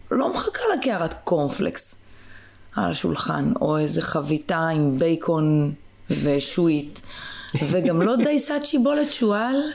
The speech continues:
Speaker 1: ושייק ירקות. היא מתעוררת והולכת לחפש את האוכל שלה.
Speaker 2: כן.
Speaker 1: ולוקח לה זמן לחפש עד שהיא
Speaker 2: כן.
Speaker 1: מוצאת. אז היא הולכת. ובזמן שאתה זז, אז כל המערכות עובדות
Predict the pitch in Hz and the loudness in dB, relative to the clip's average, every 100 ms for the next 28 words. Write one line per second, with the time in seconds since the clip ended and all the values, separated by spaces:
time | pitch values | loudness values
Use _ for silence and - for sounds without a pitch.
0 | - 185 170 170 165 156 - 214 214 220 | -4 -2 0 2 2 0 0 0 0 0
1 | 202 208 269 226 - - - - - - | 0 0 0 0 -4 -18 -18 -20 -18 -18
2 | - - - 170 170 175 165 180 170 175 | -20 -8 0 2 2 2 2 2 0 0
3 | 226 220 277 262 226 196 160 165 147 131 | -2 -2 -2 -2 -2 0 0 0 0 -2
4 | - 113 95 85 - - - - - - | -2 -2 -2 -4 -8 -18 -20 -20 -6 0
5 | 165 240 247 254 311 320 - 165 156 170 | 0 2 2 4 2 0 -2 -2 0 -2
6 | - 165 160 - 147 143 - - - - | 0 0 0 0 -2 -4 -10 -20 -10 -4
7 | 156 151 - 156 170 180 277 - 160 - | -2 -2 0 2 2 2 2 0 -4 -6
8 | - - - - - - - - 165 165 | -14 -16 -14 -12 -12 -12 -8 -2 0 2
9 | 208 254 - 180 170 262 247 254 - 160 | 2 0 0 0 0 0 0 -2 -4 -4
10 | - - 214 208 196 180 160 - 208 196 | -4 -4 0 2 4 2 0 -2 -2 -2
11 | 151 156 185 175 - | -4 -2 -2 -4 -10